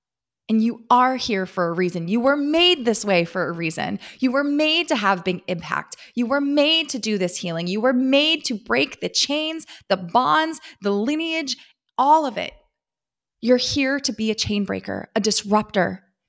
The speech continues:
You're here to be the breath of fresh air that inspires other people to take action. I love this imagery of the disco ball. Not because I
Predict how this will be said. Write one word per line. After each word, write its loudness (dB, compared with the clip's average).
You're 4
here 2
to 0
be -2
the -8
breath -2
of -4
fresh -2
air 2
that 2
inspires -2
other 2
people -6
to 0
take 0
action. -4
I -4
love 2
this 2
imagery -2
of 0
the -4
disco -2
ball. 0
Not -2
because -6
I -4